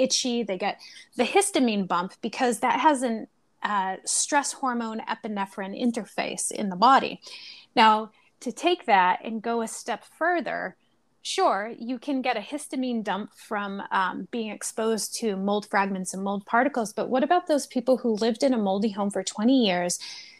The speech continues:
They got out, and then they go to their friend's house and they're using the toilet and they see a little bit of mold in the grout line, and all of a sudden they have a histamine response. That histamine response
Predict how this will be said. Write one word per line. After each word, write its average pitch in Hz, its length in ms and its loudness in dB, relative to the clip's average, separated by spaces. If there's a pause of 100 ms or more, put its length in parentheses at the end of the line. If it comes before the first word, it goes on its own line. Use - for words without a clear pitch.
(140)
They 262 160 8
got 233 220 6
out, 196 440 2 (320)
and 247 220 0
then 240 140 0
they 226 100 -2
go 247 160 0
to 247 100 2
their 220 160 0
friend's 233 440 -2
house 202 400 -6
and 208 100 -8
they're 190 80 -8
using 208 380 -4
the 185 80 -6
toilet 240 520 0
and 220 160 0
they 208 100 -2
see 202 160 -2
a 185 80 0
little 208 260 -2
bit 196 120 -4
of 185 80 -2
mold 202 320 -2
in 185 100 -8
the - 80 -8
grout 214 300 4
line, 180 300 0
and - 220 -10
all 208 140 6
of 208 80 2
a 214 40 2
sudden 202 320 0
they 190 140 -6
have 190 180 -2
a 175 60 -6
histamine 180 480 -6
response. - 560 -4 (920)
That 254 280 6
histamine 302 540 0
response 349 720 -4